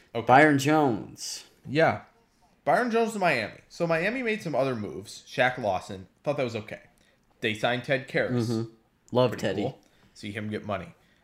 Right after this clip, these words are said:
Speaker 1: Eric Flowers got ten million a year. I assume he's playing guard.
Speaker 2: Right.
Speaker 1: So fine.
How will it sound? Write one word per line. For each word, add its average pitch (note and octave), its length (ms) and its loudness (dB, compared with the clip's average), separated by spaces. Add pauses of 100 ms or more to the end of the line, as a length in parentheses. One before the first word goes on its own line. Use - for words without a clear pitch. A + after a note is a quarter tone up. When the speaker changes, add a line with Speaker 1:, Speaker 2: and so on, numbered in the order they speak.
(400)
Speaker 1:
Eric E3+ 260 4
Flowers F3 380 6
got D#3 220 0
ten D#3 220 0
million D#3 200 -2
a - 20 -4
year. C#3+ 200 -2
I A2 60 -4
assume A2 340 -6
he's C#3 100 -4
playing A2 300 -8
guard. G2 140 -6
Speaker 2:
Right. F#2+ 240 -2 (760)
Speaker 1:
So - 280 -6
fine. F#2+ 320 -4